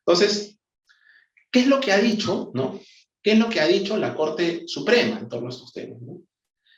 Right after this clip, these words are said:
Y es interesante no solo el criterio jurídico, sino el trasfondo, ¿no?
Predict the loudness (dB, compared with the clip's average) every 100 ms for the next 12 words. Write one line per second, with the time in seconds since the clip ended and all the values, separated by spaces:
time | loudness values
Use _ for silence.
0 | _ 0 0 2 2 2 2 0 -2 -2
1 | -4 -8 _ _ _ _ _ _ _ _
2 | _ 2 2 2 2 0 -2 0 -2 -2
3 | 0 0 0 -4 -4 -2 -2 -4 -2 -2
4 | -2 -4 -8 -14 -16